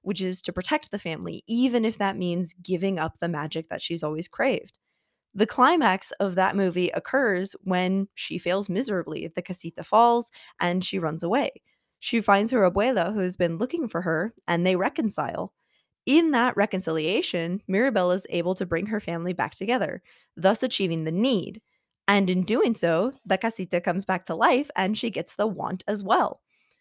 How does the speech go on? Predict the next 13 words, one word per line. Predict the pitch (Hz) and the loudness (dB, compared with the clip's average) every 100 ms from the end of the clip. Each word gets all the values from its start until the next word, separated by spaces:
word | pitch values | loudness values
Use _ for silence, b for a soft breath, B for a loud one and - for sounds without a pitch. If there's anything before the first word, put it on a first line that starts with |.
| _ _ _ _ _ _ | _ _ _ _ _ _
Other | 262 339 339 | 4 6 4
stories | - 202 180 202 247 | 2 0 2 0 0
might | 202 226 | 0 0
have | 233 220 226 | 2 2 2
a | 185 | 0
character | - 214 233 208 | -2 -2 -2 -4
fail | 196 - 262 226 214 | -6 0 2 2 0
on | 196 190 202 185 | -2 -2 -4 -4
one | 160 175 185 | -2 -2 -2
or | - 160 170 | -2 -2 -2
both | 165 143 147 | -4 -8 -6
accounts, | - - 277 151 - | -6 -2 -2 -4 -10
like | - | -10